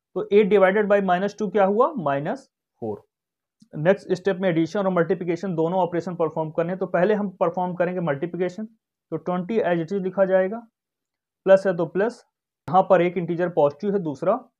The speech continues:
नेगेटिव है, दोनों इंटीजर के साइन अलग-अलग हैं, डिफरेंट है, अपोजिट हैं, तो प्रोडक्ट नेगेटिव होगा, तो उसके लिए माइनस साइन लगा लेते हैं। और वैल्यू क्या होगी, अब साइन को इग्नोर करते हुए मल्टीप्लाई करिए, सेवन फ़ोर जा ट्वेंटी एट, तो यहाँ लिखेंगे ट्वेंटी एट,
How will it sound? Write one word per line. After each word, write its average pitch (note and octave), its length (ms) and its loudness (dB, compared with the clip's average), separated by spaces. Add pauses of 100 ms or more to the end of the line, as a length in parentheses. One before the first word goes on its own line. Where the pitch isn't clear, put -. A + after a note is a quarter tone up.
(560)
नेगेटिव E3+ 360 2
है, D3 60 -2
दोनों E3+ 240 0
इंटीजर F3+ 280 -4
के F3+ 120 -4
साइन E3+ 440 -6 (160)
अलग-अलग F3+ 480 0
हैं, F3+ 120 -8
डिफरेंट E3+ 420 -4
है, E3 60 2
अपोजिट D#3 440 -4
हैं, B3 180 -10 (960)
तो E3 60 -6
प्रोडक्ट F3 460 0 (300)
नेगेटिव D#3+ 400 0
होगा, A#2 320 -8 (340)
तो D#3+ 60 -4
उसके D#3 240 -4
लिए F3+ 100 0
माइनस E3 360 -2
साइन F3 160 -6
लगा D#3 220 2
लेते F3+ 280 -2
हैं। F#3+ 60 0
और F3+ 80 0
वैल्यू D#3+ 260 0
क्या F#3+ 180 0
होगी, F#3 320 -2 (440)
अब D#3 80 -6
साइन F3+ 320 -2
को G3+ 300 2
इग्नोर F3+ 300 -2
करते F3+ 300 -2
हुए F3+ 100 -2
मल्टीप्लाई F3 440 -2
करिए, F#3+ 240 -4
सेवन F3+ 340 -4
फ़ोर E3+ 240 -4
जा F3+ 120 0
ट्वेंटी E3 400 -4
एट, D#3+ 180 -6
तो D#3+ 60 -6
यहाँ D3+ 140 -8
लिखेंगे D3 320 -10
ट्वेंटी C#3+ 420 -8
एट, G#3+ 220 -6